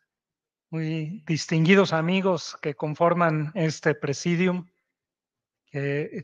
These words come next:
nuestro maestro de ceremonias presentó prácticamente como una familia, parte de la familia UTEL, de la cual ya me siento yo incluido.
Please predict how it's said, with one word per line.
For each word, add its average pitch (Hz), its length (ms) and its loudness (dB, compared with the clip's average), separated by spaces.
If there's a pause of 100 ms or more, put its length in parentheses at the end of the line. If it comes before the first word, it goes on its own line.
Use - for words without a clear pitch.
nuestro 147 920 0
maestro 165 560 0
de 147 60 -4
ceremonias 165 680 0
presentó 156 840 4 (520)
prácticamente 156 720 -2
como 151 240 -2
una 165 180 2
familia, 151 680 -6 (140)
parte 170 400 8
de 151 80 2
la 151 140 2
familia 151 520 0
UTEL, 160 400 -8 (460)
de 147 120 -2
la 139 120 -2
cual 160 500 4
ya 151 220 -2
me 151 140 -4
siento 151 340 -8
yo 143 400 -2
incluido. 131 800 -2